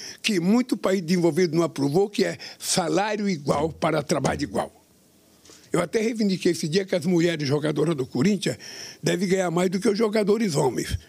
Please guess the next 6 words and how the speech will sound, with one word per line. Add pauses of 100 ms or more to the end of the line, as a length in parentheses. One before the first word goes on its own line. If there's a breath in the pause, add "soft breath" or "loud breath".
(280 loud breath)
porque
nós
somos
ex-campeão
feminino, (440 loud breath)
sabe,